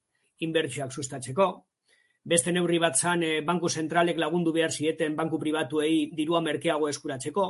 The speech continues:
arantzel berri batzuk arre-, jarri ziren. Hau da, ekonomia kapitalista babestu egin zen, babestu egin zen, eh, dibidendua eta bai, babestu egin zen,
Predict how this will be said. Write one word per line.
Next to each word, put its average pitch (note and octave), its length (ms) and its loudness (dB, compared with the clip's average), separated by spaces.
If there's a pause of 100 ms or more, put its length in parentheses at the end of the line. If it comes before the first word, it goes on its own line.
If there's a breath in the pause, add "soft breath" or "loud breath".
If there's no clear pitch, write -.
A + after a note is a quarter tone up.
(160)
arantzel E3+ 420 0
berri D#3+ 220 0
batzuk D#3 300 -4
arre-, D3+ 260 -4
jarri D#3+ 220 -6
ziren. F#3 340 -4 (160)
Hau G#3 160 12
da, D#3 140 4 (920)
ekonomia E3+ 580 2
kapitalista G#3 1000 2
babestu F3+ 580 4
egin D#3+ 180 0
zen, C3+ 440 0
babestu D#3+ 340 0
egin F3 200 2
zen, G#3 260 2
eh, D3 180 -2
dibidendua F3+ 560 2
eta E3 160 -2
bai, D#3+ 160 0
babestu E3 400 0
egin F3 560 0
zen, G#3+ 300 -2